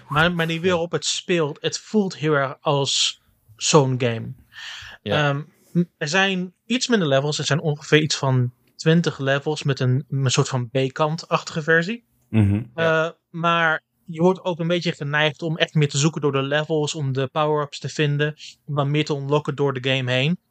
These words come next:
Speaker 1: En er zit meer, ook meer een verhaal achter en een, meer een groter einddoel waar je,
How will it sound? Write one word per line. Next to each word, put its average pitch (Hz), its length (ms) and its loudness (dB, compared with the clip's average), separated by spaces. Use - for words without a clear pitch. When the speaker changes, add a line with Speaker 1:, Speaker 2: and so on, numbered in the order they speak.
Speaker 1:
En 165 100 0
er 165 60 4
zit 165 160 0
meer, 180 260 0
ook 175 180 -4
meer 160 220 0
een 147 100 2
verhaal 151 500 0
achter 156 500 -2
en 151 140 2
een, 143 160 2
meer 143 200 2
een 131 160 -2
groter 156 440 2
einddoel 165 560 0
waar 143 220 4
je, 139 300 -2